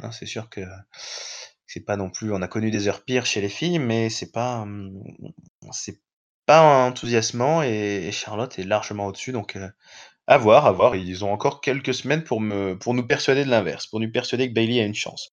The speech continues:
Pour le moment, moi, je mets du, euh, quatre-vingt-dix pour cent pour Charlotte, quoi, hein.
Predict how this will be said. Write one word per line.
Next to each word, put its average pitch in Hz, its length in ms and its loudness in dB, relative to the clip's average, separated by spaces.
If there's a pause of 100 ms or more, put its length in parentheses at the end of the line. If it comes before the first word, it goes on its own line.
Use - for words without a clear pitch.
Pour 107 100 -4
le 101 60 -4
moment, 131 360 -2 (1600)
moi, 117 160 2
je 117 60 -8
mets 113 120 0
du, 107 300 -4
euh, 98 580 0
quatre-vingt-dix 120 480 -4
pour - 220 -10
cent 123 300 0
pour 113 180 -12
Charlotte, 87 320 -4
quoi, - 160 -10
hein. 123 160 -6